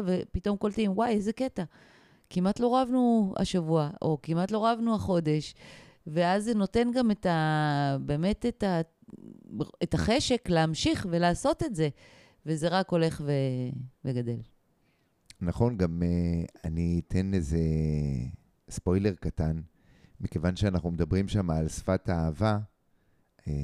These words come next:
Speaker 2: הסברים בתוכנית, אז, אה, ברגע שאנחנו נעשה פעולות כאלה,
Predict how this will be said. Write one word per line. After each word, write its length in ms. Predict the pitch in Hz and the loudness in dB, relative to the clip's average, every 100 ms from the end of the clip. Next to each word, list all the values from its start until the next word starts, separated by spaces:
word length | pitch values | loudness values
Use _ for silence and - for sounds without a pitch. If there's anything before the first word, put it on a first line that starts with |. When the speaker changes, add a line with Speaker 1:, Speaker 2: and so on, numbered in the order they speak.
| 69 - | -6 -6
Speaker 2:
הסברים 580 | - - 92 85 90 87 | -6 -4 -2 0 0 0
בתוכנית, 640 | 82 82 - 123 117 - - _ _ _ _ _ | -2 -2 -4 -2 -2 -4 -14 _ _ _ _ _
אז, 400 | 82 80 71 78 | -4 -4 -2 -2
אה, 160 | 82 82 82 | 0 0 -2
ברגע 360 | 90 92 104 117 | -2 0 0 -2
שאנחנו 1080 | - 95 90 87 87 - - 87 82 90 | 0 0 2 2 0 -2 -8 -4 -4 -2
נעשה 300 | 80 73 - | -2 -2 -2
פעולות 540 | 107 127 92 92 120 - | 0 0 2 4 2 2
כאלה, 540 | 92 104 127 101 101 | 0 0 2 2 2